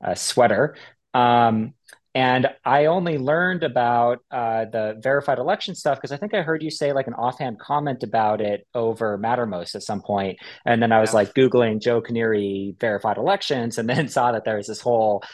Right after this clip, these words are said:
Speaker 1: you know, world of work that you've been involved with, um, uh,
Speaker 2: Yeah.
Speaker 1: with Galois and also with Free and Fair. And, and some, you know, I think it's a very interesting topic and hopefully we can chat about it today. And you've got a sick Free and Fair,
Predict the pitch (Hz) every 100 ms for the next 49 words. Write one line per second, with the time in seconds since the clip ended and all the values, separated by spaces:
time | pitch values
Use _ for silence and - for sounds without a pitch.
0 | - - 117 101 98 175 131 92 98 98
1 | 117 120 101 - - 107 101 104 104 98
2 | 95 127 123 107 98 - - 107 98 92
3 | 92 - - - 101 92 95 - - -
4 | 123 120 123 101 147 175 139 117 107 -
5 | 98 - 113 98 - 123 110 101 101 120
6 | 113 123 113 127 92 101 123 110 - _
7 | - - 117 - 117 117 107 110 107 113
8 | 101 104 98 110 107 92 95 90 - 127
9 | 107 101 95 - 139 113 90 92 107 95
10 | - 104 - 110 98 92 98 90